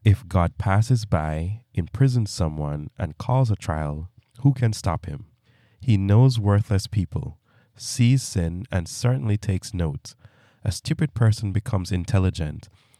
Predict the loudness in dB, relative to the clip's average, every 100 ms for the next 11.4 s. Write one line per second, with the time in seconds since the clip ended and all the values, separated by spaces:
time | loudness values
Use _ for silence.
0 | 0 2 4 2 4 4 4 2 0 2
1 | 2 0 -4 -4 -4 -6 -6 -6 0 2
2 | 4 0 -2 -2 -2 -4 -12 _ _ -20
3 | _ -20 _ 0 2 4 6 6 4 4
4 | 4 2 2 2 2 2 2 0 -4 -8
5 | -6 -4 -4 2 2 4 0 0 -4 -4
6 | -4 0 0 0 -6 -12 _ _ -2 0
7 | 4 2 2 4 6 6 4 2 0 0
8 | -2 -2 -2 0 2 2 0 -4 -10 -16
9 | _ -4 -2 -2 4 4 6 2 2 0
10 | 2 0 0 -4 -4 0 4 4 2 -2
11 | -4 -6 -6 -12